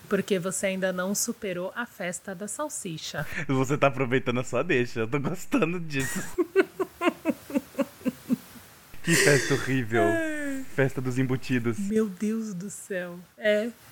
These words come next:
Speaker 1: é a festa do, a festa do doenças quando você tiver mais de cinquenta anos. Porque a festa da salsicha, uma festa esquisita.
Speaker 2: Gente, que festa
Speaker 1: Com um
Speaker 2: estranha.
Speaker 1: figurino bem mais ou menos,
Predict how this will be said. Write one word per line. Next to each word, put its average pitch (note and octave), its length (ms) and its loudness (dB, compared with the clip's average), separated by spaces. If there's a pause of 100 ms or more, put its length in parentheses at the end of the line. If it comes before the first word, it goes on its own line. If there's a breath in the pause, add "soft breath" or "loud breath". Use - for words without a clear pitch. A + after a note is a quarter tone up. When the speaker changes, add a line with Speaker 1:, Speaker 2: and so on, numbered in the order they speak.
(120)
Speaker 1:
é G3 80 4
a G#3+ 60 4
festa G#3+ 540 2
do, G3 480 0
a F#3 120 4
festa G3 360 4
do F#3+ 160 0
doenças F#3 760 -4
quando F#3 260 -6
você F3+ 300 -8
tiver F#3 240 0
mais F3+ 220 0
de F3+ 80 -4
cinquenta F#3+ 540 -4
anos. E3 520 -2
Porque E3+ 560 -2
a D#3+ 60 -4
festa F#3 360 4
da F#3 100 0
salsicha, G3 760 2 (420 loud breath)
uma A3+ 200 2
festa A3+ 420 2
esquisita. A3 1120 0
Speaker 2:
Gente, C3 200 0
que C#3+ 100 4
festa C3+ 260 2
Speaker 1:
Com A#3+ 60 6
um C4 60 4
Speaker 2:
estranha. A2+ 540 6
Speaker 1:
figurino A3+ 140 0
bem G3+ 440 2
mais C#4 260 2
ou A#3 120 0
menos, A3 800 -2